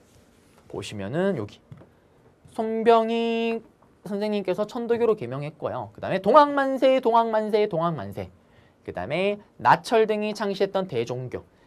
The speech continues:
단군을 숭배했고요. 그다음에 만주 지역으로 건너가서 뭘 만들었다? 중강단을 만들었다라는 거. 네. 그리고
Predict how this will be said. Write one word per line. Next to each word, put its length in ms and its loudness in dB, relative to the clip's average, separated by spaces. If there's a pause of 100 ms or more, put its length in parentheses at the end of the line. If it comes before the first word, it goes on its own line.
단군을 600 -4
숭배했고요. 760 -6 (200)
그다음에 400 -6 (180)
만주 480 2
지역으로 520 8
건너가서 880 4
뭘 280 2
만들었다? 840 0 (300)
중강단을 760 0
만들었다라는 840 -4
거. 140 -12 (240)
네. 120 -20 (840)
그리고 500 -4